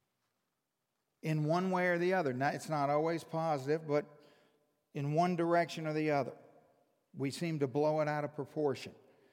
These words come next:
And so when it comes to serving God, here's what we do. We just, we just evaluate, well, what they think, "Well, what do I like and what am I good at?" And then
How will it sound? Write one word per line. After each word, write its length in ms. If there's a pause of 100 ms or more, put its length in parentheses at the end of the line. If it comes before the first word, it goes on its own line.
(400)
And 120
so 140
when 160
it 120
comes 280
to 100
serving 460
God, 340
here's 220
what 100
we 140
do. 200
We 160
just, 340 (540)
we 140
just 240 (240)
evaluate, 840 (200)
well, 280
what 180
they 120
think, 280
"Well, 160
what 140
do 120
I 120
like 380
and 100
what 140
am 120
I 100
good 260
at?" 180
And 160
then 260